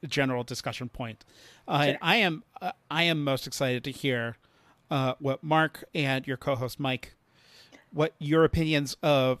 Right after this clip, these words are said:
Speaker 1: Ewoks: The Battle for Endor and Amok Time are. Pro-, uh,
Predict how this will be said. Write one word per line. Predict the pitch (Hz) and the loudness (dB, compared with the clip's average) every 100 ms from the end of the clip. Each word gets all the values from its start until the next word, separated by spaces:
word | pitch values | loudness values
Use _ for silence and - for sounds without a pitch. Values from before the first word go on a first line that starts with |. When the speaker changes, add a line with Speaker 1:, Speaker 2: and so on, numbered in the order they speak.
| - | -4
Speaker 1:
Ewoks: | 175 143 135 - | -2 0 0 -2
The | 135 | -2
Battle | 135 131 | 0 0
for | - - | -2 -6
Endor | 143 131 127 120 127 143 _ 151 | -6 -2 -2 -4 -6 -14 _ -4
and | 139 127 135 - | -2 -2 -4 -4
Amok | 151 131 | -2 -2
Time | - 127 113 113 - _ _ _ _ _ - | -2 -6 -6 -12 -16 _ _ _ _ _ -4
are. | - 160 | -2 -2
Pro-, | - 370 - | -2 -6 -6
uh, | 370 392 403 | -8 -8 -8